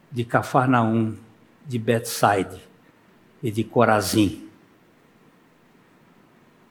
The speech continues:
Porque quem tem um certo conhecimento, por menor que seja,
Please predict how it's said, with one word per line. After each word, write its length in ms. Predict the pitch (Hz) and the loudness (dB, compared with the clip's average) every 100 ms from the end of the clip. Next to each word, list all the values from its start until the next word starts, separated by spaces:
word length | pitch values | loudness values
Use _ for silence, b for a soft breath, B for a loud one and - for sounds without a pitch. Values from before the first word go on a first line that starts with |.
| _ _ _ _ _ _ _ - | _ _ _ _ _ _ _ -12
Porque 220 | 131 139 | -6 -4
quem 220 | - 127 | 2 2
tem 160 | 135 139 | 6 6
um 100 | 131 | 6
certo 360 | - 123 - | 4 2 0
conhecimento, 920 | 139 127 123 - 127 120 104 98 - - _ _ _ _ | -2 2 2 2 2 2 2 -2 -14 -20 _ _ _ _
por 140 | - 131 | -2 2
menor 320 | 123 127 147 | 4 4 2
que 100 | 143 | 0
seja, 360 | - 98 - | -4 -4 -6